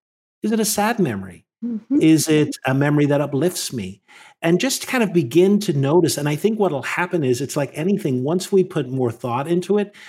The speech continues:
Speaker 1: then we begin to almost, uh, like a new muscle in the brain, as we listen to music, begin to notice, "Oh,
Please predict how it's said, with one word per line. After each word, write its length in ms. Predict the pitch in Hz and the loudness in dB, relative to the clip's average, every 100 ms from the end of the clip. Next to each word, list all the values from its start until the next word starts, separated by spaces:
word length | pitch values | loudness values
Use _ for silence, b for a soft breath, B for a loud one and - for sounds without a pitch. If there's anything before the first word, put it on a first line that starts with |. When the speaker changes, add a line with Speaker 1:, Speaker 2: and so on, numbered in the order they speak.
| B - | B -2
Speaker 1:
then 220 | 156 196 | 2 6
we 140 | 185 | 6
begin 420 | 160 135 143 143 | 4 2 2 2
to 400 | 147 143 127 120 B B | 0 0 0 -2 B B
almost, 480 | 143 151 160 - - - | -2 0 0 -2 -8 -8
uh, 80 | 127 | -4
like 180 | 123 123 | -2 -2
a 60 | |
new 160 | 127 139 | 0 2
muscle 280 | 135 - 131 | 0 -2 -2
in 60 | |
the 80 | 117 | -2
brain, 340 | 117 123 147 139 | 0 -2 0 0
as 160 | 117 | 0
we 100 | 117 | -2
listen 280 | 120 151 165 | -2 -2 -4
to 80 | 127 | -2
music, 480 | 117 113 107 - b b b 127 | -4 -4 -6 -10 b b b -6
begin 260 | 135 165 170 | 0 2 2
to 120 | 160 | 0
notice, 480 | 156 214 - - - | 0 0 0 -4 -8
"Oh, 400 | 262 320 101 95 | -6 -4 -4 -8